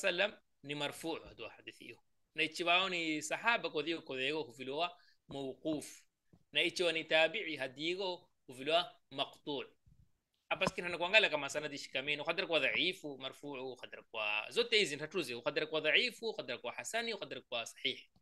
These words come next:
Kuangalia sharti zingine. Lakini basi hii ni ina tuipela kiwoa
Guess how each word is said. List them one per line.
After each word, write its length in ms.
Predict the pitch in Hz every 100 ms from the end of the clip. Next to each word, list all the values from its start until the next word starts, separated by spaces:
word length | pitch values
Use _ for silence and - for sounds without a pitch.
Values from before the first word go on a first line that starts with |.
| _ _ _ - - -
Kuangalia 380 | 139 139 143
sharti 300 | 139 139 139
zingine. 500 | 123 135 143 151 - _ _ _ _ _ _ _
Lakini 280 | 135 - 185
basi 220 | 196 196
hii 160 | 202 185
ni 80 |
ina 260 | 165 226 175
tuipela 460 | 156 135 131 131 135
kiwoa 640 | - 135 160 151 143 143